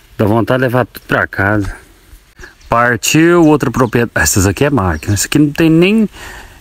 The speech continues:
o que rasgar de elogio. Olha esse curral. Lá em casa tá precisando fazer um trem assim também, pra dar mais conforto pras vacas, viu?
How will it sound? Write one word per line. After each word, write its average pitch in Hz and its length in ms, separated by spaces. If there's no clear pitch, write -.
o 147 80
que 160 120
rasgar 131 480
de 120 80
elogio. 104 500
Olha 104 180
esse 131 120
curral. 87 680
Lá 92 100
em 82 40
casa 95 200
tá 107 80
precisando 104 340
fazer 120 220
um 123 80
trem 127 200
assim 123 220
também, 113 320
pra 98 120
dar 95 60
mais 95 180
conforto 95 460
pras 87 200
vacas, 87 360
viu? 131 160